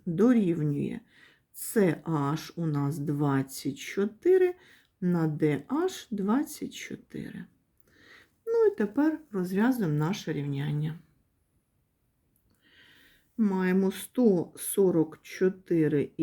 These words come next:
х у квадраті дорівнює п'ятсот сімдесят шість.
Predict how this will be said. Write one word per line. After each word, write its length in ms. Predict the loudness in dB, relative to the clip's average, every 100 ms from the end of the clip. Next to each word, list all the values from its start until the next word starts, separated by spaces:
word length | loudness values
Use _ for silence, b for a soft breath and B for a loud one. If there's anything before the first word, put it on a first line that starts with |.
| 0
х 220 | 0 -8 -6
у 80 |
квадраті 1000 | -4 -4 -4 -4 -4 -4 -4 -6 -6 -2
дорівнює 640 | 0 2 4 4 2 0 -2
п'ятсот 600 | -4 -6 -6 -4 -4 -4
сімдесят 720 | -6 -2 0 0 -2 -6 -6
шість. 640 | -8 -8 -4 -4 -6 -20